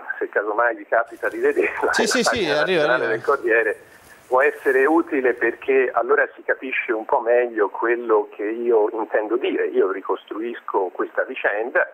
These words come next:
Speaker 1: esprimo uno stato d'animo anche conflittuale e contraddittorio dentro di me, perché da un lato, eh, sono, eh, soddisfatto di vedere smontato da un collegio di tre giudici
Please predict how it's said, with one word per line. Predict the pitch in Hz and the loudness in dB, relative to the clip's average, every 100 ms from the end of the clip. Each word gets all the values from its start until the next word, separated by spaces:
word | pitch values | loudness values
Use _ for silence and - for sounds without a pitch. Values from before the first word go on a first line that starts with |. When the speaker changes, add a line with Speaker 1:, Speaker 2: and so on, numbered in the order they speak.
| - - - - - - | -12 -20 -18 -20 -20 -8
Speaker 1:
esprimo | 131 - - 170 151 127 120 | -8 -6 -4 0 2 4 4
uno | 117 113 113 117 117 113 | 2 -2 -2 0 0 0
stato | 117 - | -2 -2
d'animo | - 135 135 123 117 107 | 0 0 -2 -4 0 2
anche | 113 117 113 104 101 | 2 -2 -4 -4 -2
conflittuale | 113 - - 151 123 123 | -4 -4 -8 -2 0 0
e | 107 | -2
contraddittorio | 107 - - - 127 - - 107 | -6 -2 -4 -2 -4 0 0 -2
dentro | 110 101 - 104 | -6 -8 -6 -6
di | 107 | -4
me, | 107 92 | -2 -4
perché | - 92 98 | -4 -8 -6
da | 95 98 | -2 -2
un | 104 | 0
lato, | 120 120 - 104 92 - - - - - _ - | 0 0 -2 -6 -8 -12 -20 -20 -20 -20 _ 0
eh, | 107 107 104 101 - | 4 4 4 2 0
sono, | 110 107 107 104 104 98 104 - | -2 0 2 4 2 2 0 -2
eh, | 113 101 98 98 - | -4 -2 -2 -4 -6
soddisfatto | 101 117 - 180 - - 104 - - - | -6 -6 -2 -2 -4 -10 -10 -8 -12 -12
di | |
vedere | - 107 127 123 120 110 - - | -6 2 4 4 4 0 -2 -8
smontato | 98 104 95 131 117 98 - 104 95 95 - | -4 -4 -2 0 0 -2 -4 -4 -2 -4 -2
da | 101 95 92 | 0 2 0
un | 95 | -2
collegio | - 110 117 120 107 | -4 -2 0 -2 -4
di | 101 | -10
tre | - 113 - - | -6 -6 -6 -8
giudici | 123 107 98 - 101 98 | -6 -6 -8 -10 -10 -12